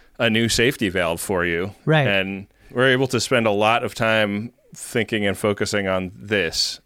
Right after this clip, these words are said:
Speaker 1: And that is a totally unexpected result of, of starting it.
Speaker 2: Yeah, I
Speaker 1: And,
Speaker 2: gotta
Speaker 1: uh,
Speaker 2: tell you, man, if this happened last year, I, I think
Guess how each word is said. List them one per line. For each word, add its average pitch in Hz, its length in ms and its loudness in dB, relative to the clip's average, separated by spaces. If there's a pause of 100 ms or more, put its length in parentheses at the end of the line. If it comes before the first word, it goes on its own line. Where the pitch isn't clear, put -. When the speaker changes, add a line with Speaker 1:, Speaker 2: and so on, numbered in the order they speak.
(120)
Speaker 1:
And 90 440 -4 (160)
that 98 260 0
is 92 560 -4 (720)
a 98 260 0
totally 104 500 2
unexpected 101 880 0 (220)
result 101 460 2
of, 92 380 -4
of 110 200 -2
starting 104 400 2
it. 90 200 -2 (340)
Speaker 2:
Yeah, 202 180 6
I 220 40 6
Speaker 1:
And, 214 80 6
Speaker 2:
gotta 214 180 4
Speaker 1:
uh, - 40 2
Speaker 2:
tell 226 140 6
you, 208 100 6
man, 180 180 6
if 180 80 0
this 202 160 2
happened 202 320 4
last 147 400 2
year, 214 340 4 (120)
I, 175 340 4 (300)
I 160 140 4
think - 460 0